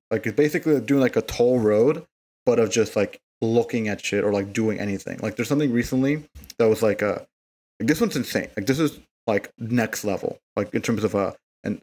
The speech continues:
something that was sold in terms of basically the same logic as N F Ts, which is, um, was, it was an N F T, but basically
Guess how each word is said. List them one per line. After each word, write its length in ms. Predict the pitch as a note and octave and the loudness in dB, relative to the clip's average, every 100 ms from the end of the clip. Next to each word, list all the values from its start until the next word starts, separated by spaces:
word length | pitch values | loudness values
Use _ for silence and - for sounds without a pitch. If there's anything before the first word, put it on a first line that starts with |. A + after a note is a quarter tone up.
| _ | _
something 200 | - B2 | -2 0
that 80 | A#2 | 2
was 140 | A2 - | 0 0
sold 220 | G#2+ G#2+ | -2 0
in 60 | G#2+ | -2
terms 200 | G#2+ G2+ | -2 -2
of 160 | F#2 _ - | -6 _ -2
basically 400 | A#2 A#2 A2 A#2 | -2 0 0 2
the 100 | G#2 | 2
same 280 | A#2 A2 | 0 -2
logic 400 | G2+ F#2 G2 G#2+ | -2 -2 -2 -2
as 100 | A2 - | -4 -6
N 120 | A2 | -6
F 120 | G2 | -4
Ts, 320 | - A2 B2+ - | -4 -2 -4 -4
which 180 | A2 G#2+ | -4 -2
is, 140 | G#2 | -2
um, 280 | G2+ G2 E2+ _ _ _ _ _ _ _ _ _ _ - - | -2 -2 -8 _ _ _ _ _ _ _ _ _ _ -20 -4
was, 200 | C#3+ B2+ | -2 -2
it 240 | - D3+ D#3+ | 0 0 2
was 160 | D3+ | 2
an 80 | C3 | 2
N 80 | A#2 | 0
F 100 | G#2 | -2
T, 120 | - | -6
but 180 | - D#3 | -6 -2
basically 540 | G#2+ - G2+ G2+ F#2+ | -2 -2 -4 -2 -4